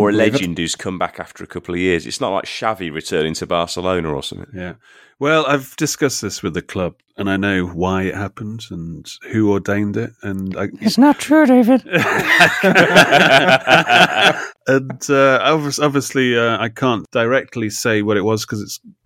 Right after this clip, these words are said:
Speaker 3: confidential, but probably have to look to, you know, Michael Jackson if I can be cryptic, uh,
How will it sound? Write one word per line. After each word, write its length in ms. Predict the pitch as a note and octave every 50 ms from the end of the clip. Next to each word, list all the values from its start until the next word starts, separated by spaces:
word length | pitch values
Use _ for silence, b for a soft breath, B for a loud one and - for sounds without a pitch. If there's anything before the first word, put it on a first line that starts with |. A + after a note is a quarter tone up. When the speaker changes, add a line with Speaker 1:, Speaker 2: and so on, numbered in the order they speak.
| _ _ -
Speaker 3:
confidential, 880 | - B2+ A#2 A2 - G#2+ A#2 A#2+ B2 A#2+ - - - G#2 G2+ G2 G2 G2 _
but 240 | - G#2+ G#2 - -
probably 220 | - C#3+ C3 A#2+
have 180 | A#2 A#2+ A2+ -
to 100 | - A#2+
look 220 | A2+ A2+ G#2+ - -
to, 280 | - B2 A2+ A2 G#2 - -
you 80 | B2+ A2+
know, 120 | F#2+ F#2+
Michael 380 | F#2 G#2 A2 A2 G#2+ - A2 G2
Jackson 560 | - - A#2 A2+ - - - - G#2+ F#2+ F#2+
if 160 | F#2+ - -
I 60 | G#2
can 160 | G2+ - A2
be 160 | G2 G#2 G2 F#2+
cryptic, 760 | - - - G#2+ - _ - - G2+ G2 - _ - - -
uh, 540 | G2+ G#2 G#2 G2+ G2 G2 F#2 - - -